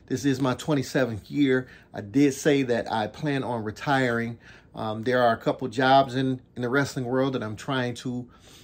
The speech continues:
get. So, yeah, I've been a tad bit busy, but it's just a few things on my mind that I needed to address.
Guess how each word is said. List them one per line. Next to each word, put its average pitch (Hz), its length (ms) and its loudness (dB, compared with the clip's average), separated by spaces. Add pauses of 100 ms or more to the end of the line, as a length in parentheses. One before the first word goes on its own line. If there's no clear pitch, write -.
(340)
get. 143 440 2
So, 196 160 2
yeah, 185 360 4
I've 196 120 0
been 214 160 4
a 107 160 0
tad 196 360 2
bit 147 220 -2
busy, 120 380 2 (320)
but 233 140 8
it's 233 140 2
just 226 180 4
a 185 80 2
few 220 240 -2
things 170 640 4 (300)
on 180 160 0
my 143 120 0
mind 139 560 2
that 123 180 0
I 160 100 -4
needed 170 320 0
to 143 220 0
address. 127 680 -2